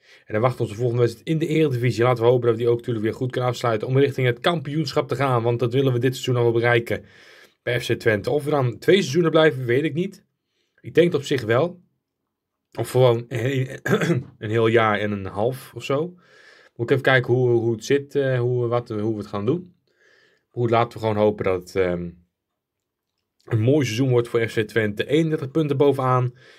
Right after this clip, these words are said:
Eh, Groningen moeten we nu tegen. Die staat op nummer vier. Eh, dus eigenlijk moeten we gewoon winnen. Persconferentie voor de wedstrijd. Waarom gaan we Lijnhand niet zien? Nou, omdat ik dat gewoon geen basisspeler vind.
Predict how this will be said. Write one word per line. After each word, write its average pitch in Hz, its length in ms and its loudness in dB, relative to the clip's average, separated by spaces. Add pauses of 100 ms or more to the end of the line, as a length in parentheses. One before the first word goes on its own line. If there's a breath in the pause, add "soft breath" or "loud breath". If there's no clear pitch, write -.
(200 soft breath)
Eh, 104 180 -4
Groningen 180 380 4
moeten 160 200 0
we 143 60 -2
nu 151 100 -2
tegen. 151 220 0
Die 165 100 -2
staat 143 180 -2
op 131 60 -4
nummer 120 200 0
vier. 110 320 0
Eh, - 680 -6
dus - 0 -
eigenlijk 131 440 4
moeten 143 180 0
we 131 80 -6
gewoon 127 100 0
winnen. 113 320 0
Persconferentie 123 640 0
voor 110 120 -4
de 107 60 -2
wedstrijd. 107 420 -2
Waarom 104 300 -2
gaan 98 220 -6
we 90 380 -2 (640)
Lijnhand 120 520 0
niet 117 180 -6
zien? 131 340 -6
Nou, 90 240 -4 (120)
omdat 117 280 -2
ik 98 100 -6
dat 101 140 0
gewoon 104 220 -2
geen 101 140 -4
basisspeler 107 600 0
vind. 117 280 -6